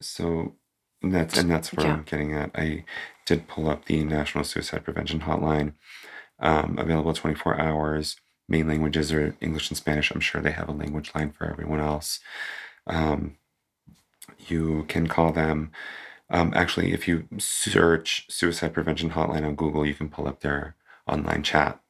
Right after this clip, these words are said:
Speaker 1: with the click of a button.
Speaker 2: Oh, even better.
Speaker 1: Yep.
Speaker 2: You don't have to talk to
Speaker 1: You
Speaker 2: anyone.
Speaker 1: don't have to talk. But if you do wanna talk, and I think I recommend for the sake of catharsis, you know,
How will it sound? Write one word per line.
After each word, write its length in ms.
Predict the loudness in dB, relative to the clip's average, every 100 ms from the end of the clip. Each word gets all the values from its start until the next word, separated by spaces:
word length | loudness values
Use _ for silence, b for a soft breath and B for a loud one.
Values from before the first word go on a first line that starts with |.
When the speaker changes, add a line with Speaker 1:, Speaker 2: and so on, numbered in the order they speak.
| _ _ _ _ -20
Speaker 1:
with 100 | -18
the 60 | -12
click 200 | -6 -6
of 80 |
a 40 | -4
button. 240 | -2 0
Speaker 2:
Oh, 240 | 2 2 0
even 300 | 0 0 2
better. 360 | 4 4 2 -2
Speaker 1:
Yep. 140 | 2
Speaker 2:
You 80 | 4
don't 100 | 8
have 140 | 6 6
to 100 | 6
talk 260 | 8 8 6
to 40 |
Speaker 1:
You 60 | 6
Speaker 2:
anyone. 380 | 8 10 10 8
Speaker 1:
don't 40 |
have 100 | 4
to 60 | 0
talk. 480 | 2 2 2 -6 -16 -18 B B B 0
But 340 | 4 4 2
if 180 | -2 -2
you 60 | -2
do 160 | 0 2
wanna 200 | 2 0
talk, 400 | -2 0 0 -2
and 260 | -4 -6 -10 B B
I 100 | -2
think 340 | 0 -2 -4 _ _ _ 0
I 60 |
recommend 520 | 2 2 2 0 -2 -4
for 100 | -4
the 80 | -4
sake 220 | -4 -4
of 100 | -2
catharsis, 840 | -2 0 -2 -2 -2 -4 -4 -10 -14 B B B B _ _ _ _ _ -8
you 80 | -4
know, 200 | -4 -4